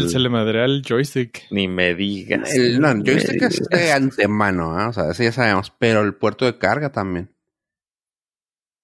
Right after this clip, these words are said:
Speaker 3: Es bien común que se les esté madreando los puertos de carga. Y es una pela ponerlos, así que tiene que ca-, reemplazarse en un lugar especializado. Pero sí es
Speaker 1: Sí,
Speaker 3: una
Speaker 1: el,
Speaker 3: pela.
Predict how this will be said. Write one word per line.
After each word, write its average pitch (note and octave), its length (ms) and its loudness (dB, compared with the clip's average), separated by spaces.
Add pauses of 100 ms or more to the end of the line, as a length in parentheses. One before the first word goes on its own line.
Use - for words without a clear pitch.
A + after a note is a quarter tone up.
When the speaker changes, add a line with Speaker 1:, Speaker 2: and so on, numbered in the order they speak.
(100)
Speaker 3:
Es F#3+ 340 0
bien C3+ 380 4
común A2+ 340 2
que A2 60 -4
se B2 140 0
les G#2+ 160 0
esté G#2 140 0
madreando G2+ 400 4
los G2+ 140 0
puertos G2 320 0
de F#2+ 100 0
carga. F#2+ 380 -2 (500)
Y G#2+ 200 2
es G#2 200 0
una G#2+ 360 0 (100)
pela B2 460 0 (140)
ponerlos, G#2 580 -2
así - 180 -6
que A2 140 -2
tiene A2 260 2
que - 80 -4
ca-, - 180 -2 (160)
reemplazarse A2+ 880 0 (1080)
en G#2 180 -2
un G#2 120 0
lugar G#2+ 200 2
especializado. F2+ 760 -6 (2000)
Pero F#2+ 160 0
sí F#2+ 100 0
es - 60 2
Speaker 1:
Sí, A2+ 100 2
Speaker 3:
una A2+ 200 4
Speaker 1:
el, G#2+ 100 2
Speaker 3:
pela. G#2 140 -2